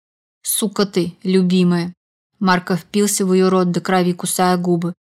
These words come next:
Затем ногой ударил по двери и выбросил Трейси из машины. Доля секунды, падение, боль в груди и сильный удар головой.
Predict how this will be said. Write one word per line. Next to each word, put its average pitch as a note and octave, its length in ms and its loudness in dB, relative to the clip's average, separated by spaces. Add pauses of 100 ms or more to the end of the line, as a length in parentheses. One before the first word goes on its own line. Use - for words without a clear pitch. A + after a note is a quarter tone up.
(120)
Затем G#3 540 2 (240)
ногой F#3 480 2
ударил F3+ 360 2
по F3+ 140 -4
двери F3+ 380 0
и G#3 220 -4
выбросил F#3 480 0
Трейси G3 400 -2
из F#3 80 0
машины. F3+ 580 -2 (920)
Доля G#3 280 2
секунды, A3+ 600 0
падение, G3+ 600 2
боль F#3 220 2
в F#3 40 -2
груди F#3 380 2
и - 160 -10
сильный F#3+ 400 0
удар F#3 220 0
головой. F#3 560 0